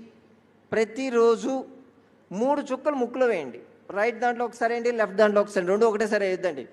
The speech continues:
మళ్ళీ కష్టమైపోద్ది ము-, గాలి పీల్చుకోవడం. వేస్తే సిక్స్ మంత్స్‌లో మీరు వాడేటువంటి థైరాయిడ్ టాబ్లెట్ మానేయొచ్చు. థైరాయిడ్ని డైరెక్ట్గా స్టిమ్యులేట్ చేస్తుంది చేదు బీరకాయ.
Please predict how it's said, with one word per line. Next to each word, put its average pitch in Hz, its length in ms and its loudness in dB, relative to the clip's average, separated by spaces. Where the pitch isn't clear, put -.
మళ్ళీ 180 140 -4
కష్టమైపోద్ది 180 580 -8
ము-, 165 320 -8
గాలి 190 140 0
పీల్చుకోవడం. 151 400 -8
వేస్తే 233 760 2
సిక్స్ - 300 -10
మంత్స్‌లో 240 460 0
మీరు 220 240 -2
వాడేటువంటి 214 760 0
థైరాయిడ్ 226 540 0
టాబ్లెట్ 220 340 -2
మానేయొచ్చు. 214 760 -2
థైరాయిడ్ని 262 460 -2
డైరెక్ట్గా 269 560 4
స్టిమ్యులేట్ 240 440 0
చేస్తుంది 175 380 -2
చేదు 254 280 4
బీరకాయ. 226 400 -2